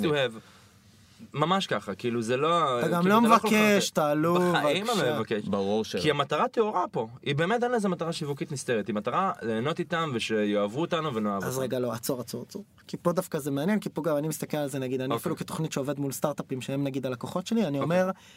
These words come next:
Speaker 3: או אני יושב בפגישה. הכל זה שיווק בעצם. המטרה היא לא שהם יעלו אותך לסושיאל מדיה,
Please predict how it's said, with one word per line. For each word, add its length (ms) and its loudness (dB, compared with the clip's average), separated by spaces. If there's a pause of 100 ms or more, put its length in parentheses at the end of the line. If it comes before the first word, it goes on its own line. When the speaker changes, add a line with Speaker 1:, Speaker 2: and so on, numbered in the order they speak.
(440)
Speaker 3:
או 140 2
אני 120 0
יושב 220 0
בפגישה. 480 -2 (560)
הכל 380 4
זה 140 0
שיווק 420 -8
בעצם. 340 -12 (640)
המטרה 400 2
היא 120 8
לא 140 4
שהם 220 2
יעלו 220 4
אותך 240 -2
לסושיאל 400 -4
מדיה, 320 -6